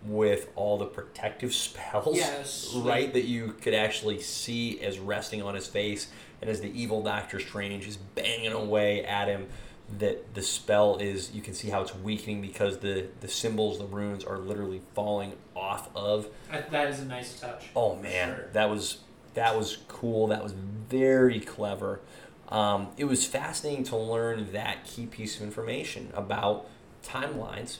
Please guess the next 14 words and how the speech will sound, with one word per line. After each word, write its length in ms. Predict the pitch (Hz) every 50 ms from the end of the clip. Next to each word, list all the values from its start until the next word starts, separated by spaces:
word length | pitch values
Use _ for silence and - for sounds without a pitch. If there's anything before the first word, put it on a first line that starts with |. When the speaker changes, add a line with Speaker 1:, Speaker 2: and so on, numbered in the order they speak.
| -
Speaker 1:
in 100 | - 101
the 60 | 104
multiverse, 600 | 110 123 147 156 - - 113 101 - - - -
that 160 | - 101 - -
there 100 | 107 104
are 160 | 104 - - - - -
absolute 680 | 101 104 113 113 - - - - - 113 107 - - - - - - - - - - - - -
points 360 | - - 104 104 104 104 - -
in 100 | 85 90
time 400 | - - - - 85 - 123 127 - - - - - - - - - -
that 380 | - 101 110 107 107 - - - - - - -
cannot 400 | - 117 117 120 127 127 127 120
be 100 | 127 127
compromised. 840 | 127 127 127 - - - - - - - - - - - - -